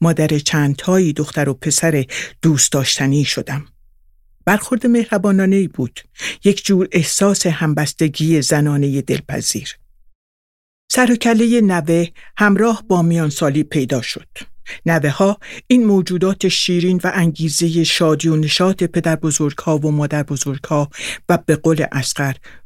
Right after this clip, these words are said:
قرص‌های ضد افسردگی هستند. شهرزاد کوچولوی ما هم در همین دورهٔ میانسالی، یعنی دههٔ ششم عمر من، وارد زندگی ما شد. باهوش و دوست داشتنی.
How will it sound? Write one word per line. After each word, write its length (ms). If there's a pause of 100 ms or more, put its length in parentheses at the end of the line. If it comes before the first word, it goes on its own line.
قرص‌های 640
ضد 420
افسردگی 580
هستند. 460 (540)
شهرزاد 360
کوچولوی 460
ما 200
هم 220 (300)
در 160
همین 380
دورهٔ 380
میانسالی، 760 (260)
یعنی 260
دههٔ 420
ششم 400 (180)
عمر 300
من، 200 (300)
وارد 340
زندگی 540
ما 200
شد. 260 (520)
باهوش 640
و 100
دوست 300
داشتنی. 480